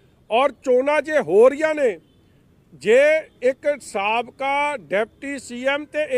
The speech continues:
ਇਸ ਤਰੀਕੇ ਨਾਲ ਜਾਨਲੇਵਾ ਹਮਲਾ ਹੋ ਸਕਦਾ ਹੈ, ਤੇ ਸਧਾਰਨ ਬੰਦਾ ਸੁਰੱਖਿਅਤ ਹੈ ਜੀ? ਇੱਕ ਦੁਕਾਨਦਾਰ ਜਾਂ ਇੱਕ, ਅਹ, ਰੇਹੜੀ ਲਾਉਣ ਵਾਲਾ ਜਾਂ ਇੱਕ ਨੌਕਰੀ ਕਰਨ ਵਾਲਾ, ਉਹਦੇ 'ਚ ਇੰਨੀ ਹਿੰਮਤ ਹੈ ਕਿ ਉਹ ਸਰਕਾਰ ਨੂੰ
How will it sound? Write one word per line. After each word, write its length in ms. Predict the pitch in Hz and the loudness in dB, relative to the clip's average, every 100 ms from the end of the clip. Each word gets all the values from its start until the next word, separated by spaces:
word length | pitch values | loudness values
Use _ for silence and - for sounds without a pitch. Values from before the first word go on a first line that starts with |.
| 269 | -2
ਇਸ 80 | - | -4
ਤਰੀਕੇ 520 | 277 302 302 269 269 | -10 -10 -6 -4 -4
ਨਾਲ 180 | 285 254 | -4 -4
ਜਾਨਲੇਵਾ 600 | 226 226 262 262 262 269 | -4 -6 -2 -2 -2 -4
ਹਮਲਾ 360 | 240 254 269 | -6 -4 -2
ਹੋ 100 | 247 | -4
ਸਕਦਾ 360 | 214 240 233 233 | -4 -8 -6 -8
ਹੈ, 120 | 202 - _ _ - | -8 -12 _ _ -2
ਤੇ 120 | 277 | -2
ਸਧਾਰਨ 520 | 262 262 240 185 285 285 | 2 2 2 0 0 0
ਬੰਦਾ 300 | 294 294 285 | 0 0 -2
ਸੁਰੱਖਿਅਤ 520 | 262 247 - 311 339 | -2 -4 -6 -6 -4
ਹੈ 80 | 339 | -4
ਜੀ? 140 | 339 - _ _ _ _ _ _ _ - | -6 -14 _ _ _ _ _ _ _ 0
ਇੱਕ 220 | 277 277 | 0 0
ਦੁਕਾਨਦਾਰ 800 | 247 254 233 233 269 277 294 294 | -4 -2 0 0 0 0 0 -2
ਜਾਂ 300 | 247 277 294 | -2 -2 0
ਇੱਕ, 520 | 277 277 294 294 269 - _ _ | 0 -2 0 -2 -2 -8 _ _
ਅਹ, 800 | 233 254 254 247 240 247 233 233 | -4 0 0 0 0 -2 -2 0
ਰੇਹੜੀ 360 | 202 285 330 320 | 2 2 2 -2
ਲਾਉਣ 260 | 285 277 | -2 -2
ਵਾਲਾ 360 | 285 269 277 285 | -2 -2 0 -2
ਜਾਂ 220 | 240 269 | -2 -4
ਇੱਕ 120 | 277 | -4
ਨੌਕਰੀ 440 | 269 254 247 311 311 | -2 -2 -2 -6 -4
ਕਰਨ 220 | 277 277 | -4 -4
ਵਾਲਾ, 240 | 277 277 | -4 -4
ਉਹਦੇ 360 | 285 262 277 320 | 0 0 0 -2
'ਚ 80 | 320 | -4
ਇੰਨੀ 280 | 294 294 311 | -4 -2 0
ਹਿੰਮਤ 380 | 254 269 269 | 0 0 -2
ਹੈ 80 | 302 | -4
ਕਿ 140 | 311 339 | -6 -10
ਉਹ 100 | 285 | -10
ਸਰਕਾਰ 500 | 285 285 254 262 285 | -10 -6 -4 -4 -4
ਨੂੰ 340 | 302 302 | -6 -6